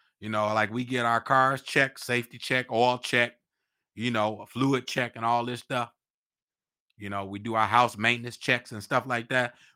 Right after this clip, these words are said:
We need to do a spiritual check. Praise God. Let me get back to this.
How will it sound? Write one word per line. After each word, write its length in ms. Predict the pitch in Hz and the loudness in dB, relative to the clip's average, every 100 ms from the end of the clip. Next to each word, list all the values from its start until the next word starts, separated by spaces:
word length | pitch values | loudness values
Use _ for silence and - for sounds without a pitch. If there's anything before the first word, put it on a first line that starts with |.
| - | 0
We 220 | 165 214 | 2 2
need 160 | 156 | 0
to 80 | 135 | -4
do 220 | 113 127 | -6 -6
a 20 | 139 | -6
spiritual 640 | - - 359 156 - 92 | -8 2 4 4 2 -8
check. 360 | - 85 - | -8 -8 -10
Praise 300 | _ 104 87 | _ -4 -4
God. 240 | - 87 69 _ _ _ _ _ | -4 -6 -6 _ _ _ _ _
Let 100 | 220 | -6
me 80 | 180 | -6
get 160 | 123 92 | -6 -8
back 240 | 95 - | -10 -10
to 100 | 92 | -16
this. 300 | 78 - _ | -16 -20 _